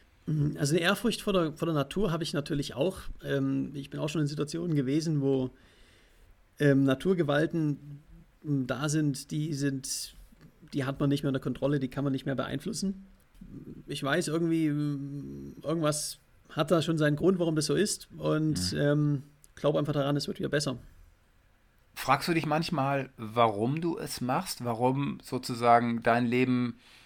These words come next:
Speaker 2: bestimmt wurde, dass du solche Touren machst, was ja auch ein Privileg ist, ne?
Speaker 1: Ja, mein größtes Privileg ist natürlich, dass ich in, in Deutschland geboren bin, in einer, in einer anständigen Familie und, ähm, ohne,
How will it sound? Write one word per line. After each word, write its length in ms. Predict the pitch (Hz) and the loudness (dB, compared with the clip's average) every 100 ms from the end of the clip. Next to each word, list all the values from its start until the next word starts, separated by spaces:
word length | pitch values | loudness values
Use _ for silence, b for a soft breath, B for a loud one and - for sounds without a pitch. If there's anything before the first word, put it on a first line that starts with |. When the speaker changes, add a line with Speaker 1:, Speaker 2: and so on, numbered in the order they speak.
| B _ | B _
Speaker 2:
bestimmt 500 | 120 - 135 131 143 | -2 0 2 0 0
wurde, 340 | 131 143 156 147 | 0 2 2 0
dass 180 | 131 | -4
du 340 | 131 143 135 - _ - | -2 -2 -2 -8 _ -12
solche 360 | 110 120 123 | -2 0 0
Touren 320 | - 127 131 | -2 -2 0
machst, 320 | 107 139 185 120 | 0 -2 -4 -8
was 120 | - | -4
ja 80 | 110 | -2
auch 40 | |
ein 60 | 110 | -2
Privileg 440 | - 107 104 185 | -6 -6 -4 -4
ist, 160 | - - | -6 -12
ne? 100 | - - - b b b - | -12 -14 -20 b b b -4
Speaker 1:
Ja, 80 | 151 | 4
mein 140 | 160 151 | 4 6
größtes 340 | 170 208 202 | 6 6 2
Privileg 380 | - 175 151 170 | -2 2 4 4
ist 100 | 202 | 2
natürlich, 360 | 190 156 180 175 | 0 0 0 0
dass 100 | 151 | 0
ich 100 | 147 147 | 0 0
in, 360 | 143 139 147 - | 0 -2 -6 -6
in 100 | 135 | 0
Deutschland 320 | 143 170 156 | 0 2 0
geboren 360 | 147 135 175 185 | 2 2 2 4
bin, 140 | 185 | 2
in 120 | 170 156 | 2 2
einer, 140 | 147 143 143 | 0 0 -2
in 140 | 139 | -4
einer 60 | 127 | -2
anständigen 420 | 160 156 147 143 | -2 2 2 2
Familie 460 | 143 143 185 208 214 - | 2 2 4 2 2 -6
und, 580 | - 147 151 143 - - - | -2 2 2 2 -2 -6 6
ähm, 460 | 139 139 139 139 135 - - | 8 8 2 -2 -8 -14 -6
ohne, 380 | 143 156 151 | 0 2 2